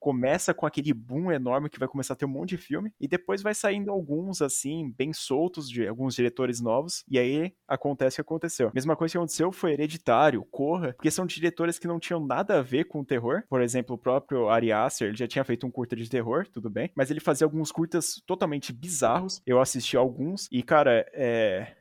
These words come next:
é preocupante, é, saber o que é que passa na cabeça desse cara. Mas o cara do Corra, ele vai lá e fez um monte de coisa sobre comédia. E é totalmente diferente do terror. E a gente vê que eles tão se destacando pra caralho.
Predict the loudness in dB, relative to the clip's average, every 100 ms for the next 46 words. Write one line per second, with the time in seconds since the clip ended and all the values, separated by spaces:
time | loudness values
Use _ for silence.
0 | -6 -6 -4 -4 -2 2 2 2 2 2
1 | 2 -6 _ 2 2 4 0 -2 -4 -2
2 | -6 -4 -6 -4 -4 -6 -8 -4 -2 -2
3 | -2 2 2 2 0 2 2 2 -4 -2
4 | -2 -2 -4 -2 0 2 2 4 2 2
5 | -2 -2 -4 -6 -4 -2 -2 -4 -6 -8
6 | -8 -6 0 2 2 0 -8 _ -4 -2
7 | -2 -4 -6 -4 -4 -2 0 0 -4 -2
8 | 2 4 4 2 -2 0 -2 -2 0 0
9 | -2 -6 -4 -4 -4 -4 -10 -10 -2 -2
10 | 0 -4 -4 -8 -4 0 2 0